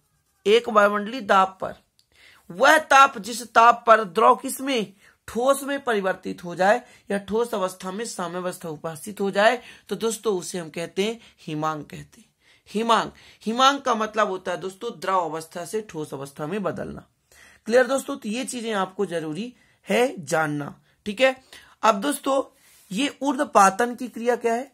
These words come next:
और बाष्पीकरण की क्रिया क्या है, तो बाष्पीकरण भी समझें, बाष्पीकरण भी समझें दोस्तों। बाष्पीकरण है,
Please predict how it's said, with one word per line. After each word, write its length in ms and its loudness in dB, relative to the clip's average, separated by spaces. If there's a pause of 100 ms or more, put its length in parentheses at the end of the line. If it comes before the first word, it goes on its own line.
(140)
और 140 2
बाष्पीकरण 680 -2
की 120 -14
क्रिया 260 -10
क्या 180 -20
है, 100 -20 (540)
तो 100 2
बाष्पीकरण 720 2
भी 160 -4
समझें, 440 -8 (560)
बाष्पीकरण 720 0
भी 220 -4 (380)
समझें 440 -6 (320)
दोस्तों। 380 -4
बाष्पीकरण 760 2
है, 180 -6